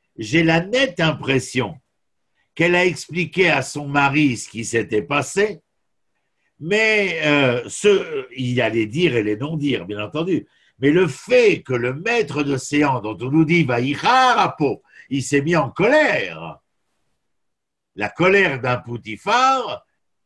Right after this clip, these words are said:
vis-à-vis d'un esclave en qui il avait mis toute sa confiance et qui aurait tenté de violer sa femme, euh, je veux dire, euh, on a, comme, comme dirait ma grand-mère, on va pas chercher midi à quatorze heures.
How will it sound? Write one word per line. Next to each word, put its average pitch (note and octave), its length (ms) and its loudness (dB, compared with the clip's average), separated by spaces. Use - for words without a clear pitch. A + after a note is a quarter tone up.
vis-à-vis E3+ 720 0
d'un C3+ 200 0
esclave D#3+ 640 0
en C#3+ 180 0
qui G3+ 200 -8
il E3 100 0
avait D3 240 0
mis D#3+ 260 -2
toute F#3+ 220 -8
sa F3 160 -2
confiance D#3+ 840 -4
et D#3 120 2
qui E3+ 160 0
aurait F3+ 240 2
tenté F#3 460 2
de D3 120 0
violer E3 460 2
sa C3 220 -2
femme, B3+ 600 0
euh, G#2 360 -6
je A2+ 100 -14
veux B2+ 160 -4
dire, F#3+ 340 0
euh, A#2 220 0
on C3 180 -8
a, C3+ 160 -4
comme, C#3+ 380 -4
comme D3 180 -4
dirait C#3+ 280 0
ma B2 120 -2
grand-mère, E3 600 -2
on C#3+ 100 -4
va D3 140 2
pas D3 160 0
chercher C#3+ 360 -2
midi D#3+ 240 -2
à B2+ 60 -2
quatorze G3 400 -2
heures. C#3 480 0